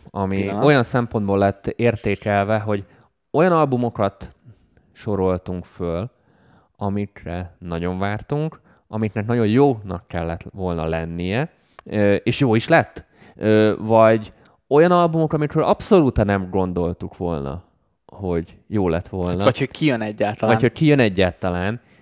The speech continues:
Speaker 1: Tehát így, így, ö, nagyon félve hallgattuk meg, vagy nagyon előítéleteink voltak vele kapcsolatban, és nagyon pozitívan csalódtunk.
Speaker 2: Igen.
Speaker 1: Tehát ez a három. Tehát inkább a, a kategóriát az utóbbi,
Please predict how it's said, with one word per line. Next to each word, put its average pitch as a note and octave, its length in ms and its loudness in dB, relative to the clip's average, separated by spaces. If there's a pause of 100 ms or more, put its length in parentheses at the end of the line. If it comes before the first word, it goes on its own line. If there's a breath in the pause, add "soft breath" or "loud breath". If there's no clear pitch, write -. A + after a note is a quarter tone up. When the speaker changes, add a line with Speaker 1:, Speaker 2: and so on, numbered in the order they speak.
(100)
Speaker 1:
Tehát A2+ 300 -2
így, A#2+ 240 -4
így, A2+ 340 -4
ö, A#2+ 200 4 (240 soft breath)
nagyon F#3 280 2
félve C#3 360 0
hallgattuk B2 640 0
meg, B2 260 -2
vagy A#2 140 0
nagyon C3 260 -2
előítéleteink G#2+ 840 0
voltak G#2+ 440 -6
vele G2+ 220 -4
kapcsolatban, G#2+ 680 -2
és F#2+ 160 -4
nagyon F#2+ 380 -2
pozitívan E2+ 640 -8
csalódtunk. D#2 680 -14 (100)
Speaker 2:
Igen. - 140 -20
Speaker 1:
Tehát - 220 -2
ez A2+ 100 2
a G2+ 60 2
három. F2 560 -4
Tehát G#2+ 180 -4
inkább C3+ 360 0
a, G2 440 2
a G2 40 -4
kategóriát G2 580 -4
az F2+ 120 -4
utóbbi, F2+ 500 -8